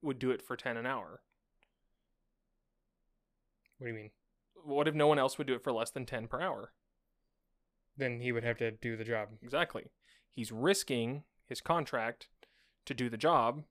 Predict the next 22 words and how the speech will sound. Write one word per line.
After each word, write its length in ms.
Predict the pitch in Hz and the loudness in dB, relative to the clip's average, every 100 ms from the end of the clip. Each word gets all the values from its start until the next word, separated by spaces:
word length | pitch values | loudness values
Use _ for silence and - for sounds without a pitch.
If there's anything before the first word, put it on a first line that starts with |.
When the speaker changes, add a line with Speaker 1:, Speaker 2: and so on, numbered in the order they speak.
| - | -8
Speaker 1:
or 80 | 139 | -6
to, 180 | - 147 | -4 -6
to 200 | - 180 | 0 0
ensure 480 | 156 - - 190 | 0 -4 4 4
the 120 | 175 151 | 6 2
job 340 | 143 139 131 | 4 4 4
gets 220 | 123 - | -2 -6
done. 500 | 123 123 120 107 127 - _ _ - _ - _ _ _ _ _ _ | -4 0 0 0 -8 -14 _ _ -20 _ -20 _ _ _ _ _ _
He's 280 | - 170 160 | -2 0 4
locking 400 | 156 156 165 151 | 4 4 2 -2
himself 400 | 143 - 139 143 | -2 0 0 0
into 160 | 127 | -4
an 80 | 123 | -2
agreement 580 | 120 165 147 113 139 - _ _ _ | -2 -2 -2 -4 -6 -14 _ _ _
himself 760 | - 127 - 208 131 123 - - _ _ _ - | -8 -6 -2 2 2 0 -4 -20 _ _ _ -6
to 120 | 175 | -2
ensure 380 | 143 - 139 135 | -2 -2 -2 0
that 160 | 135 143 | 0 -2
a 100 | 143 | -8
task 400 | - 139 123 - | -4 -4 -4 -4
is 140 | 127 | -8
completed. 540 | - 131 - 165 123 | -8 -6 -4 -4 -6